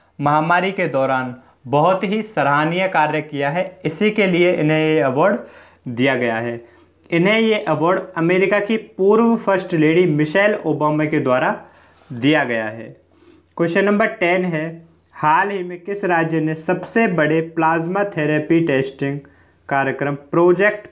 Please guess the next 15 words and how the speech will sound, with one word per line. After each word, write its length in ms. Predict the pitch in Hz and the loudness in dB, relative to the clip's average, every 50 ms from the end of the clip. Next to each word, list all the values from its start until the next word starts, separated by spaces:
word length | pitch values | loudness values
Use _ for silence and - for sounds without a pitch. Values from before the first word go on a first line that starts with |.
| - | -6
प्लेटिना 520 | - 151 147 147 147 - 165 160 156 165 160 | -4 -2 -2 -2 -2 -2 -2 0 0 0 0
का 140 | 160 151 147 | 0 -2 -2
शुभारंभ 600 | 151 - 131 123 120 120 127 147 165 180 175 - - _ _ _ - - - _ _ _ _ - | -2 -4 -2 -2 0 0 0 -2 -4 -4 -8 -12 -16 _ _ _ -20 -20 -20 _ _ _ _ -6
किया 220 | 135 120 117 110 | -4 -2 -2 -2
है? 200 | 110 113 113 113 - - - - _ _ _ - | -2 -6 -8 -10 -12 -20 -20 -20 _ _ _ -4
तो 60 | 175 170 | -4 -4
प्रोजेक्ट 640 | 170 170 180 180 185 180 196 214 208 - - - - | 0 2 2 4 4 4 2 0 0 -2 -8 -10 -4
प्लेटिना 520 | 160 147 139 135 - 135 123 123 117 113 117 - _ _ _ _ _ _ - | -2 -2 -2 -2 -2 -6 -6 -6 -6 -8 -10 -14 _ _ _ _ _ _ -2
ये 400 | 139 165 202 226 226 226 - - - _ _ _ _ _ _ _ _ - | 0 2 2 2 0 -2 -6 -18 -20 _ _ _ _ _ _ _ _ -12
दुनिया 560 | 147 113 131 156 170 185 196 208 226 233 240 | -8 0 2 2 4 4 4 4 2 2 0
का 200 | 233 - 233 208 202 | 0 -2 -4 -4 -4
सबसे 440 | - 190 180 - - - 214 208 185 | -4 -8 -12 -12 -8 -4 -4 -2 -2
बड़ा 300 | 156 151 151 160 175 180 | 0 0 2 2 2 0
प्लाज्मा 640 | 175 - - - 160 156 160 160 160 170 180 190 190 | 0 -4 -6 -2 0 2 2 0 0 -2 -4 -4 -4
थेरेपी 440 | 190 - 165 147 147 147 - 175 180 | -4 -4 -2 -2 -2 0 2 4 4